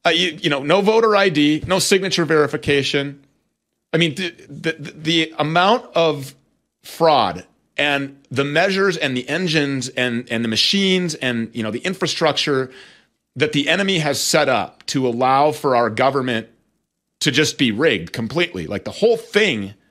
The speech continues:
is fake. Nobody, nobody that's in office can, can really say that they were elected at this point. I mean, that's how open our eyes are to all of this. And it can get really frustrating trying to figure it out. But I think you're right.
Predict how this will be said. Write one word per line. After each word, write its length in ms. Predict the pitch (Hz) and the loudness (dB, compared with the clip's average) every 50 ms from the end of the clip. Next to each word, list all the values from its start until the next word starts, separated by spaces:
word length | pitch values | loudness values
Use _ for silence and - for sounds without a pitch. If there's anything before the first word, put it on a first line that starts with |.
| _ _ _ _ _ _ _ _ _ _ - | _ _ _ _ _ _ _ _ _ _ 0
is 200 | 170 160 - - | 0 0 0 -2
fake. 400 | - - 226 185 95 - - - | 0 -2 -2 -2 -2 -8 -10 -8
Nobody, 760 | 117 131 165 214 254 294 294 277 233 190 165 147 131 135 - _ _ _ _ _ _ - | -6 -2 0 0 0 0 0 0 0 0 0 -2 -4 -8 -14 _ _ _ _ _ _ -4
nobody 160 | 247 - 311 | -2 0 0
that's 160 | 269 233 - | 0 2 2
in 120 | 208 180 - | 0 0 2
office 420 | - 151 247 262 - 151 127 - | 2 2 2 2 2 0 -2 -2
can, 340 | - - 156 127 113 113 - - | -4 -4 -4 -4 -6 -8 -10 -10
can 120 | - 135 | -6 -2
really 200 | 123 147 160 156 | 0 0 2 2
say 180 | 135 - 170 156 | 2 2 0 0
that 140 | 139 123 - | 0 0 -2
they 80 | 127 | -2
were 160 | 117 110 104 - | -2 0 -2 -2
elected 420 | 90 92 113 - 247 - - - | -2 0 0 0 0 0 -2 -4
at 140 | 92 - - | -4 -4 -8
this 160 | - - - | -10 -14 -14
point. 380 | - - - 73 62 - _ - _ _ _ _ _ _ _ _ _ _ _ _ - | -14 -14 -14 -14 -16 -18 _ -20 _ _ _ _ _ _ _ _ _ _ _ _ -4
I 40 | 123 | -2
mean, 100 | 131 139 | -2 0
that's 220 | 135 190 196 - | 2 0 0 2
how 200 | - 233 247 214 | 2 4 4 4
open 340 | - 190 196 208 202 196 180 | 4 2 2 2 2 0 0
our 160 | 156 143 139 | 2 2 2
eyes 300 | 139 143 147 170 180 147 | 4 4 4 2 2 2
are 160 | 135 120 113 104 | 2 2 2 2
to 100 | - - | 0 0
all 220 | - 131 143 165 156 | 2 4 4 4 4
of 120 | 113 78 | 0 -2
this. 320 | 65 - - - - - - _ _ - _ _ _ _ - | -6 -12 -10 -8 -10 -10 -10 _ _ -20 _ _ _ _ -4
And 100 | - 143 | -2 0
it 60 | 143 | 0
can 100 | - 156 | 0 0
get 140 | 151 185 - | 0 0 0
really 160 | 160 170 170 | 0 -2 0
frustrating 540 | 135 - 160 165 160 - - 147 123 120 117 | 0 2 2 0 2 0 0 0 0 0 -2
trying 180 | - 127 120 120 | -2 -2 -2 -2
to 40 | |
figure 300 | 113 - 139 127 117 110 | -2 -2 -2 -2 0 0
it 60 | 113 135 | 2 2
out. 160 | 131 107 - | 2 0 0
But 100 | 131 127 | 0 -2
I 60 | 131 | 0
think 160 | 185 190 190 | 0 0 0
you're 80 | 190 180 | 0 0
right. 200 | 190 170 - | 0 0 -2